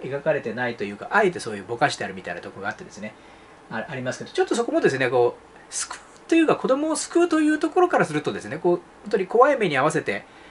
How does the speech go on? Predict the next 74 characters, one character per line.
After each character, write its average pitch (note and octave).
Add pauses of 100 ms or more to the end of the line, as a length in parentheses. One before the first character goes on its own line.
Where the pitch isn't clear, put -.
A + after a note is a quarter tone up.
(180)
こ B2+
う B2
ね、 E3+ (220)
危 -
機 A#3
一 G3+
髪 G3+
の A3+
と G3+
こ E3
ろ C3
を A2
救 -
う A#3+
と G#3+
い -
う -
よ C4
う -
な C#4+
形 G3+
に E4
は A#3
な C#3+
っ -
て B2+
な A#2+
い G#2+
と -
い E2+
う D#2
と -
こ G#2+
ろ G#2+
が - (200)
あ -
り A#2+
ま B2
す -
し -
ね。 D3
む A3
し D4
ろ G3
そ C#3+
う C#3
い C3+
っ -
た C#3+
こ D#3
と D4+
を G3
テ E3+
ー -
マ A2
に G2+
し -
て B2+
な C#3+
い B2
と -
い F#2
う -
の -
が A2+
ね、 F#3+
私 -
は -
目 -
撃 -
者 -
で -
す -
ね。 A#2+